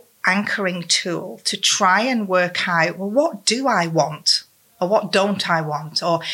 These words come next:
you know, just to allow you to sit. So very briefly, grow the goal, the reality of your current situation, the options that are available, and what will you do? And so the, the, um,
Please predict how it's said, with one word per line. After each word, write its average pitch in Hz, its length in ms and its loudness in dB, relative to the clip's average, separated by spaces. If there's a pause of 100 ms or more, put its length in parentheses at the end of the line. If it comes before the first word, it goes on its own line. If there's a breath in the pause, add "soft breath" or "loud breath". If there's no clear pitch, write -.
(140 loud breath)
you 233 80 2
know, 220 80 4
just 233 280 2
to 220 120 2
allow 214 200 4
you 214 160 0
to - 160 2
sit. - 500 0
So 185 420 2 (240 loud breath)
very 202 220 4
briefly, 190 460 0
grow 160 480 4 (300 loud breath)
the 180 60 -2
goal, 190 540 4 (280)
the 180 120 2
reality 185 580 2
of 185 120 -2
your 175 100 -4
current 180 300 0
situation, 190 880 2 (220 loud breath)
the 196 240 -4
options 208 720 2
that - 160 0
are 185 140 4
available, 180 720 2 (100)
and 175 160 0
what 175 220 2
will 180 240 2
you 160 260 -2
do? 170 320 -6 (580 loud breath)
And 196 140 0
so 202 220 4
the, 190 280 2 (260)
the, 190 260 0 (280)
um, 170 380 0